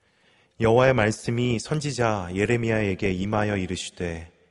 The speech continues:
"이스라엘의 하나님 여호와께서 이와 같이 말씀하시니라. 너희를 보내어 내게 구하게 한 유다의 왕에게 아뢰라.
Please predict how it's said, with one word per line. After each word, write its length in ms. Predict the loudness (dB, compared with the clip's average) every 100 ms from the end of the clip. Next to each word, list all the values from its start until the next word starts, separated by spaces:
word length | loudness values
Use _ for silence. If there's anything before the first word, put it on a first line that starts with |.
| _
"이스라엘의 520 | -10 -6 0 2 2
하나님 420 | 0 -2 -2 -2 -2
여호와께서 840 | 0 -2 -2 -6 -6 -4 -4 -6 -18 -12
이와 300 | -2 2 2
같이 340 | 2 -2 -2 -2
말씀하시니라. 960 | -2 -2 -4 -4 -4 -8 -8 -10 -12 _ _ _ -20 -20 _
너희를 520 | 0 2 4 4 2
보내어 580 | 0 0 2 2 -2 -6 -14 _ _ _ _ _ -2
내게 280 | 2 4 4
구하게 460 | 4 2 2 2
한 340 | 0 0 -2 -2
유다의 480 | 0 2 2 2 0
왕에게 440 | 0 0 -2 0
아뢰라. 560 | -2 -2 -4 -6 -8